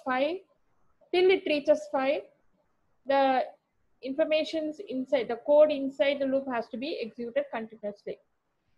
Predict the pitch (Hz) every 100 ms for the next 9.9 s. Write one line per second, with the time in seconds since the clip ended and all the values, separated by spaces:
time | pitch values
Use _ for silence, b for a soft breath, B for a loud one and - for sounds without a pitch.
0 | _ 330 320 320 349 349 320 339 349 339
1 | - _ - 254 - 269 285 285 277 277
2 | 240 226 262 370 _ _ 220 269 302 403
3 | - 254 254 226 226 - 302 233 202 202
4 | - _ _ _ _ _ _ _ _ _
5 | 294 339 415 403 _ 330 294 277 320 330
6 | - 240 - - 196 _ _ _ _ _
7 | _ _ 269 269 - 302 359 427 415 381
8 | 330 320 277 294 - - _ _ _ _
9 | _ _ _ _ _ 269 294 294